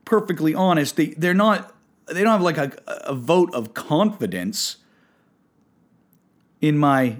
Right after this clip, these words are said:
in, in, you know, in my court here. I'm not sitting here being like, they're automatic like they were last year. Granted, you know, having,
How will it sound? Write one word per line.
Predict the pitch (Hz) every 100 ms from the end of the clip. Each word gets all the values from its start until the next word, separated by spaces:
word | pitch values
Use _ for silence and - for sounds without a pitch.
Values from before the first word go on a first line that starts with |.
| -
in, | 143 139
in, | 135 139
you | 135
know, | 123
in | 123
my | 123 113
court | - 120
here. | - 120
I'm | 160
not | 165 160
sitting | - 185 165
here | 156 156 143
being | 147 143
like, | 139 131 127 -
they're | 143 139 -
automatic | 143 147 127 117 156 151 131
like | 131 127
they | 135
were | 127 123
last | 113 120 160 - 98
year. | 87 120 - _ _ _ _ _ _ _ _ _ _ _
Granted, | 120 101 120 143 123 _ _ _ _ _ _ _ _ _ _ _ _ _ _
you | 147
know, | 131 123
having, | 110 143 135 131 123